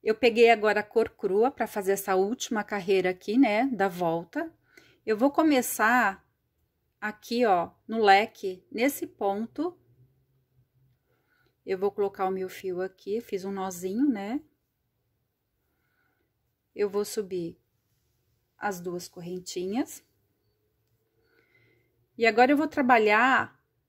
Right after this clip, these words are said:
toda a carreira com pon-, eu vou fechar, na verdade, toda a carreira com ponto alto,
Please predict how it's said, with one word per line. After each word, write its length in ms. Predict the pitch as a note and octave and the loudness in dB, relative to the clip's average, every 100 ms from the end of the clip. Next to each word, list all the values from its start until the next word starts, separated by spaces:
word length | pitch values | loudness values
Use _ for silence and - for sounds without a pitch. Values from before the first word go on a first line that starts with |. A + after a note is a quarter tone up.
| _ _ _ _ _ | _ _ _ _ _
toda 280 | C#4+ F4 G4 | 2 4 4
a 40 | |
carreira 540 | G4 D4+ A3 A#3 C#4 B3+ | 2 0 4 4 4 2
com 200 | - B3+ | 0 0
pon-, 200 | C4 - | 0 0
eu 80 | A3+ | 2
vou 100 | C#4+ | 2
fechar, 560 | E4+ D4 - C4 C4+ | 0 -4 2 4 4
na 120 | B3+ A3 | -2 -2
verdade, 540 | G#3+ G#3 A#3 A#3+ G3 | 0 2 2 2 -2
toda 240 | - C4+ | -4 -2
a 20 | D#4+ | -2
carreira 380 | D4+ A#3+ B3+ | -2 0 -2
com 160 | C4 C4+ | 0 -2
ponto 340 | B3+ C4 B3+ | -2 -4 -2
alto, 500 | B3+ G3 F3+ - F#3 | -2 0 -2 -6 -16